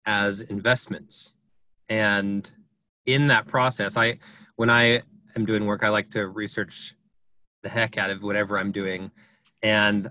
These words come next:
I got to, uh, tour oil fields, the oil fields I was selling, and meet with petroleum geologists and learn, you know, how they drill for this oil, how they find it, and how petroleum geology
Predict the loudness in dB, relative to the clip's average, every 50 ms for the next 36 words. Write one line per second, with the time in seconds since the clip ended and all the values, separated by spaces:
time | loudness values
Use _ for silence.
0 | -8 -4 -2 2 4 4 4 4 2 -2 0 2 4 4 6 4 4 2 0 -4
1 | -8 _ _ _ _ _ _ _ _ _ _ -2 0 2 4 4 4 4 2 2
2 | 0 -4 -8 -12 -12 -6 -2 2 4 4 4 4 4 2 0 0 2 0 0 -2
3 | 0 0 0 2 2 0 -2 -4 -8 -6 -4 -4 -2 -2 -2 -2 -2 -2 -2 0
4 | 0 0 0 -2 -2 -2 0 0 -2 -2 -4 -4 -4 -2 -2 -2 -2 -2 -4 -4
5 | -4 -6 -8 -6 -2 -2 0 0 2 0 2 2 0 0 0 0 -2 -2 -6 -6
6 | -6 -6 -6 -4 -2 0 2 4 4 4 2 0 -4 -8 -10 _ _ _ -10 -6
7 | -6 -4 2 2 4 4 4 4 4 4 4 4 2 0 0 0 -2 -4 -4 -2
8 | -2 -2 0 0 2 0 0 0 -2 -4 -6 -6 -4 -2 -2 -2 -2 -4 -4 -6
9 | -6 -8 -12 -20 -20 _ _ _ _ _ _ -6 -6 -4 -2 -2 -2 0 -2 -2
10 | -4 -6 -10 _ _ _ _ _ _ 2 2 2 2 0 -4 -4 -2 0 2 2
11 | 4 2 2 4 2 2 2 2 0 0 0 0 0 2 2 0 -2 -4